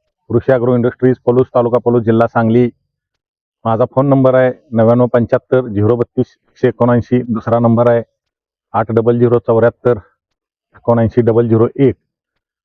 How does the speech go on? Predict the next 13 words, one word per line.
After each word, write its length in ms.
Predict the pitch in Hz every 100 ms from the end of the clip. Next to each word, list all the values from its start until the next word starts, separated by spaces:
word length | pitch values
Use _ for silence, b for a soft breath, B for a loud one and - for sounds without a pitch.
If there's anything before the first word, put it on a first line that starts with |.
| -
आज 180 | 127 147
आपण 380 | 143 156 160 143 _ _ _ _ _ _ _ _ _ _ _ _
उद्या 400 | 117 117 156 151 - _ -
एक 120 | 147
डिसेंबर 360 | 131 127 147 143
ते 120 | 139
पाच 260 | 135 131 127
डिसेंबर 440 | 123 - 143 107 - _ _ _ _ _ _ _ _ _ _ 104
जे 80 | 131
मोठं 260 | 135 -
वादळ 340 | 135 131 139 147
यायला 220 | 139 135
लागले, 240 | 139 143